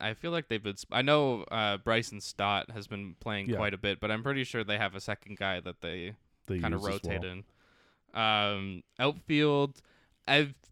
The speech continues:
Speaker 1: find it fascinating that Yordan Alvarez is playing as much left field as he is.
Speaker 2: Yeah, 'cause he's not very good out there. He's D H written all over him.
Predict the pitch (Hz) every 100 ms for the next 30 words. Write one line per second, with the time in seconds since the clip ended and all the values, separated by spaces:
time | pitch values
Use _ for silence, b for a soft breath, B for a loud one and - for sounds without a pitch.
0 | - _ - 147 180 110 123 131 127 127
1 | 117 110 98 98 117 113 104 98 117 135
2 | 143 139 113 - 110 107 104 107 104 -
3 | 104 - 110 113 107 - 92 120 143 -
4 | 101 101 90 - - - 98 90 85 -
5 | 85 85 87 82 90 90 82 - - 87
6 | 90 85 80 85 101 95 b b b b
7 | b b - - 127 110 127 - 127 127
8 | 120 104 101 117 110 92 90